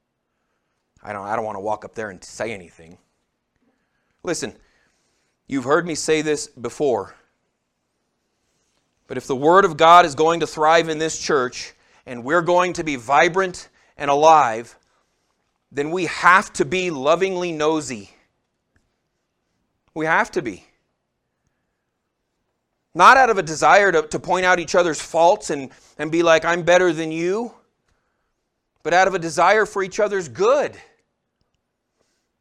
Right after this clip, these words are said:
God wants to grow each and every one of us into something amazing through His Word, and we want that for each other. We know that we don't want each other to be enslaved to our sin anymore.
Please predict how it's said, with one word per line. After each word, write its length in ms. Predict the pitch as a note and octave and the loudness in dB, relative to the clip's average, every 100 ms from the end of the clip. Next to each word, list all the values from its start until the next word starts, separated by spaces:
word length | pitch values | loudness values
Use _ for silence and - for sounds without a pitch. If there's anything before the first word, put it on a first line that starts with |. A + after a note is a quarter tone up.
| A2+ | -2
God 260 | D#3 G#3 | 2 4
wants 220 | A3+ A#3 - | 2 -4 -4
to 100 | F#3 | -6
grow 420 | D3 A3+ A3+ D#3 | 2 4 4 2
each 240 | G#3+ G#3+ A#3+ | -4 -8 -6
and 100 | G#3+ | -4
every 180 | G#3 | -4
one 280 | F#3 F3 A3+ | -6 -2 0
of 100 | G#3 | 0
us 300 | C#3+ B2 - - _ | -2 -6 -10 -18 _
into 260 | A3 F#3+ F3 | -10 -8 -6
something 420 | - A3 A3 G#3 | -2 -4 -2 -6
amazing 520 | E3 F3+ B3+ A3 F3+ | -4 -4 -2 -4 -6
through 220 | - G#3+ | -6 -6
His 220 | G3 F3+ C#3+ | -4 -4 -2
Word, 400 | F#3 A#3+ F3 - _ _ | 2 4 2 -4 _ _
and 160 | F3+ F3 | -8 -6
we 120 | E3+ | -8
want 480 | D3 C#3+ F#3 B3+ F#3+ | -8 -2 0 0 -2
that 240 | E3+ C3+ | -2 -2
for 260 | - D3 C3 | -4 -6 -6
each 260 | C3+ A#2+ D3+ | -8 -10 -6
other. 300 | B2+ A2 - _ | -6 -8 -14 _
We 160 | F3 F#3 | -10 -8
know 300 | F3 F#3 A#3 | 0 4 4
that 120 | A#3 | 2
we 120 | A3 | -6
don't 340 | F#3 F#3+ G3 - | -4 -4 -4 -6
want 300 | F#3+ C4 G3+ | -4 -4 -6
each 180 | F3 F3+ | -8 -6
other 200 | D#3+ D3+ | -4 -6
to 120 | D#3+ | -10
be 140 | E3+ | -8
enslaved 540 | D3+ - D#3+ D#3 D3 D#3 | -8 -10 -6 -4 -4 -6
to 80 | |
our 120 | D3 C#3 | -6 -6
sin 360 | - G3+ C4+ | -6 -6 -4
anymore. 560 | G#3+ C#3 C3+ D3 G#3+ | -6 -8 -8 -6 -6